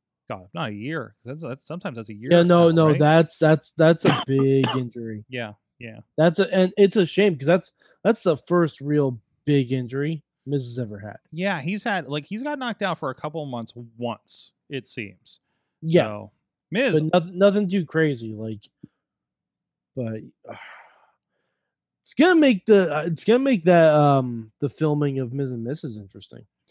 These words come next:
Speaker 1: It is. It is certainly, 'cause now they're gonna be him,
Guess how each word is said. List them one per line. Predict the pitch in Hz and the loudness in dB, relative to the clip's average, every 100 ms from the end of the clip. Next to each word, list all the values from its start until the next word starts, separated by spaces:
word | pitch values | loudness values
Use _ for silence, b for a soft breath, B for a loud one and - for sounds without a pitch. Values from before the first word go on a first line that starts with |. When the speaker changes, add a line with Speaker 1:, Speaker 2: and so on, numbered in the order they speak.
| b b b | b b b
Speaker 1:
It | - 220 208 | -2 0 2
is. | 226 226 151 180 - - _ | 0 0 -2 -6 -12 -20 _
It | 185 185 | -4 -2
is | 190 190 | -2 -4
certainly, | 202 220 160 151 | -4 -4 -6 -4
'cause | 170 160 | -4 -4
now | 160 165 | -4 -4
they're | 160 | -4
gonna | 165 156 | -4 -6
be | 139 147 | -6 -6
him, | 139 156 147 | -4 -6 -6